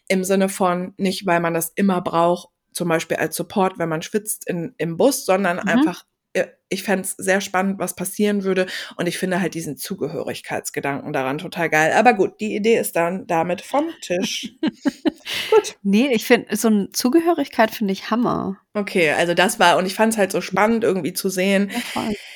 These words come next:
Speaker 1: Ich hatte halt auch so diesen Gedanken, Na ja, das klappt doch wahrscheinlich eh nicht, weil es werden halt viel zu wenig Leute machen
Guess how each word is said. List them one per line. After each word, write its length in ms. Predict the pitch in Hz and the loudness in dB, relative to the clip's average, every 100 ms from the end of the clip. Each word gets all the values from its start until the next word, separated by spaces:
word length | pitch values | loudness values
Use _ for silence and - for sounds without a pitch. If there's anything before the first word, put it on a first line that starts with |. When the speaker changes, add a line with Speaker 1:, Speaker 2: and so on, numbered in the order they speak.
| - - - _ | -20 -20 -20 _
Speaker 1:
Ich 160 | - 262 | 2 4
hatte 180 | 320 302 | 6 6
halt 140 | 262 | 8
auch 140 | 269 269 | 6 6
so 100 | 269 | 2
diesen 220 | 240 240 | 2 2
Gedanken, 420 | 220 226 226 233 | 4 4 4 2
Na 160 | 202 185 | 4 4
ja, 320 | 160 156 185 | 4 2 -2
das 180 | 196 196 | -2 0
klappt 240 | 247 233 | 2 2
doch 120 | 208 202 | 0 0
wahrscheinlich 440 | 180 180 160 165 | 2 2 0 2
eh 160 | 214 247 | 4 4
nicht, 260 | 226 226 | 4 2
weil 140 | 180 160 | 2 2
es 120 | - | 2
werden 240 | 160 160 | 0 0
halt 180 | 165 156 | -2 -4
viel 260 | - 285 294 | -2 0 0
zu 160 | 285 | 0
wenig 260 | 220 214 202 | 2 0 0
Leute 280 | 190 180 190 | 0 0 0
machen 540 | 175 165 180 165 165 | -2 -2 -4 -6 -6